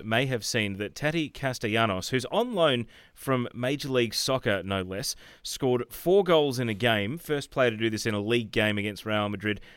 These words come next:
since the fifties. First player to score four in any game against Real Madrid since Robert Lewandowski. Uh, in a four two win, it means that Barcelona move a step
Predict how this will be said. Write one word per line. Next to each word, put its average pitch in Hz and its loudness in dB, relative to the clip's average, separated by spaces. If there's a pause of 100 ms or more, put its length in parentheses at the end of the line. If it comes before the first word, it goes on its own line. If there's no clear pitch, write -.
since 113 -4
the 143 -6
fifties. 156 2
First - -2
player 107 2
to 107 -2
score 104 -2
four 127 2 (260)
in 113 -6
any 147 -2
game 113 2
against 104 -6
Real 107 0
Madrid 104 -4
since 104 -8
Robert 110 0
Lewandowski. 104 -2 (400)
Uh, 110 4
in 120 0
a 117 2
four 214 6
two 143 2
win, 143 2
it 214 0
means 139 -2
that 120 -2
Barcelona 117 4 (300)
move 117 2 (100)
a 117 -2
step 175 0